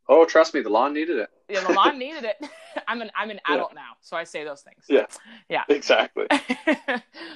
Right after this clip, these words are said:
Speaker 2: So
Speaker 1: <laughs>
Speaker 2: you have an embarrassing story for us.
Speaker 1: I do. Uh, so it was, uh,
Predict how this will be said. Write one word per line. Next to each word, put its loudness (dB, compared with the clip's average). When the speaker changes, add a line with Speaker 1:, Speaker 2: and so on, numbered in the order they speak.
Speaker 2:
So 4
Speaker 1:
<laughs> -2
Speaker 2:
you -6
have 2
an -10
embarrassing -10
story -10
for -18
us. -20
Speaker 1:
I 0
do. 0
Uh, 6
so 2
it 0
was, 4
uh, 6